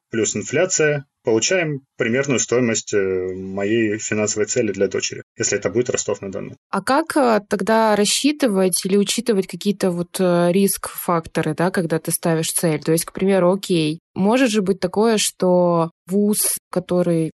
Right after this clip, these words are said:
Speaker 2: ты выбрал, он поднимет в два раза, там, например, обучение.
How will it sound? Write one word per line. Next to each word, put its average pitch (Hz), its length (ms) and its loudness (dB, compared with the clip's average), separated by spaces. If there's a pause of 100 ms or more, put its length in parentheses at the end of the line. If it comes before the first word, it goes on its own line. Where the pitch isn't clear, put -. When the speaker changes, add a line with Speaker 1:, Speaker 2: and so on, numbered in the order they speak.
Speaker 2:
ты 180 120 0
выбрал, 196 680 2
он 175 260 2
поднимет 180 540 2
в - 60 -8
два 175 260 0
раза, 160 580 -2 (220)
там, 151 140 -8
например, 156 420 -4
обучение. 202 880 0